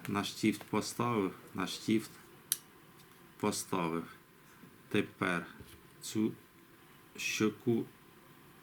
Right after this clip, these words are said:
ставимо назад. Оп.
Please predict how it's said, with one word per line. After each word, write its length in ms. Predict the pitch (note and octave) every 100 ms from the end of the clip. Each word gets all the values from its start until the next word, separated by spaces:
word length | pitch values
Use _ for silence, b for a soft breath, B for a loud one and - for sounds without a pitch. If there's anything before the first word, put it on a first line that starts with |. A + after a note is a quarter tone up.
| - - - - - - - - - -
ставимо 600 | - - A2 G#2+ G#2 G#2+
назад. 440 | G#2+ G2+ A#2+ B2 B2+ - - - - - - - - - - - - - - - - - - - - - - - - - -
Оп. 200 | A#2+ A2+